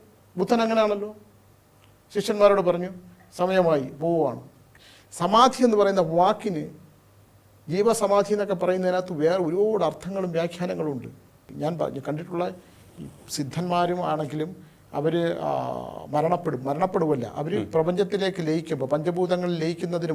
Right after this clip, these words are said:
Speaker 1: മുമ്പ് ഈ ശരീരം അടക്കം ചെയ്യുന്നതുണ്ട്. ഭസ്മം, വേപ്പല ഒക്കെ
Speaker 2: ഉം.
Speaker 1: വെച്ചിട്ട് ആ, അവരിയ്ക്കും അങ്ങനെ,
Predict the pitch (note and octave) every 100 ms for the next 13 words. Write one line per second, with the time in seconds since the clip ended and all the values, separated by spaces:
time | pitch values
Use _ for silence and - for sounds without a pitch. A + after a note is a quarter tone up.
0 | C#3+ C3+ C3 - - - - - - -
1 | _ _ _ - D#3+ D#3 C#3 - - -
2 | - D#3+ E3 A3 A3 F#3+ D#3+ F#3 G#3+ F#3
3 | F3+ D#3 C#3 A#2+ B2 C#3+ - E3 E3+ D3
4 | A#2+ C#3+ D3+ D#3 D3+ D#3 - - _ _
5 | _ _ - D3+ F#3 E3 E3+ - G3+ C4
6 | F3 G3+ G#3+ - F3 G3 G#3 G#3 F3+ D3
7 | C3